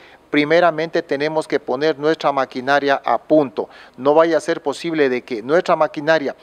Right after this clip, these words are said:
necesitando que se le dé los repuestos, que se le dé la mano de obra, hoy por hoy estemos pensando ya en contratar otra, eh, otra maquinaria para suplir eso.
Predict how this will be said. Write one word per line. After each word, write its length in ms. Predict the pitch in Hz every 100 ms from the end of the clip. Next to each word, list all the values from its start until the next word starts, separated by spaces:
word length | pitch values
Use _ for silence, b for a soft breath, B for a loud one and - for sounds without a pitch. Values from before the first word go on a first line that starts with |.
| B B 135
necesitando 920 | 147 147 139 139 123 180 185 131 101 b b _
que 140 | 143
se 140 | 139 143
le 140 | 135
dé 120 | 147
los 160 | 175 214
repuestos, 560 | 143 - 170 160 135 117
que 140 | 131
se 140 | -
le 120 | 123 123
dé 140 | 165
la 100 | 165
mano 320 | 147 160 147
de 140 | 135 170
obra, 260 | 180 175 B B B
hoy 160 | 147 151
por 220 | 147 143
hoy 180 | 151 147
estemos 380 | 123 147 143 131
pensando 500 | 135 123 151 143 131
ya 280 | 139 143 -
en 180 | 139 131
contratar 680 | - 131 - 123 - 143 -
otra, 420 | 135 143 139 127 B B - -
eh, 120 | 147
otra 280 | 151 156 139
maquinaria 580 | 131 - 135 147 135 117
para 220 | 120 113
suplir 340 | 123 107 123
eso. 180 | 123 113